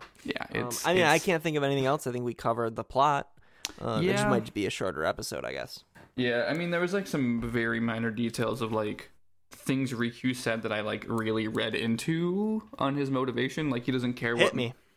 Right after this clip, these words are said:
Speaker 1: he just doesn't care what Maleficent is doing. He just wants Kairi back, which I think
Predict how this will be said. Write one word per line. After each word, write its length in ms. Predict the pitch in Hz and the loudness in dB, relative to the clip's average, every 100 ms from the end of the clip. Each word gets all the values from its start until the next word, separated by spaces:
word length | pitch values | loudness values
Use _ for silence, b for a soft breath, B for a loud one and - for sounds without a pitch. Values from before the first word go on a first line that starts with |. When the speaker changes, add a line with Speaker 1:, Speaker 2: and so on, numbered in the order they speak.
| _ | _
Speaker 1:
he 60 | 233 | 0
just 140 | 226 | 2
doesn't 240 | 220 156 131 | 0 -2 -2
care 180 | 127 113 | -2 0
what 120 | 92 | 0
Maleficent 560 | 104 113 - - 131 - _ - | -2 -2 -2 0 -2 -4 _ -4
is 180 | 135 127 | -2 0
doing. 460 | 127 135 143 151 - | 0 0 -2 -4 -4
He 80 | |
just 200 | 120 127 | -4 -2
wants 200 | 113 113 - | -2 -2 -4
Kairi 380 | - 110 110 110 | -4 -2 -2 -2
back, 260 | 110 117 | -2 -2
which 120 | 127 | -2
I 80 | 117 | -2
think 340 | 113 113 113 | -2 -2 -4